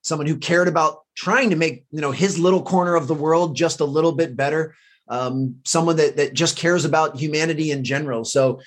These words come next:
you know, I, I, I think, um, I, I know the term superpower is thrown around a lot. And in some other interviews, I've had people say, "Hey, what do you think your superpower is?"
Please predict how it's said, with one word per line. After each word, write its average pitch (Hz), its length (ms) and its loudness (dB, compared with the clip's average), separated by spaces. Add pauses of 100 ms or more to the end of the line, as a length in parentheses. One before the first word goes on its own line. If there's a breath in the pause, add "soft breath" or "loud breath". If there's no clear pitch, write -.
(180 loud breath)
you 139 80 -4
know, 139 120 2
I, 139 280 2
I, - 20 0 (120)
I 147 40 4
think, 170 560 -2 (400 soft breath)
um, 127 560 -2 (360 soft breath)
I, 147 200 0
I - 20 4
know 214 120 6
the 175 100 2
term 175 240 2
superpower 156 760 2
is 143 160 0
thrown 156 180 -2
around 143 280 -2
a 139 40 0
lot. 139 220 2
And 143 80 -8
in 147 80 -4
some 170 160 -2
other 180 180 2
interviews, 160 480 -2
I've 147 120 0
had 151 200 -2
people 147 220 -4
say, 147 240 0
"Hey, 202 180 2
what 208 220 0
do 214 80 -4
you 190 120 0
think 180 280 -2
your 147 100 -6
superpower 139 680 0
is?" 131 260 -2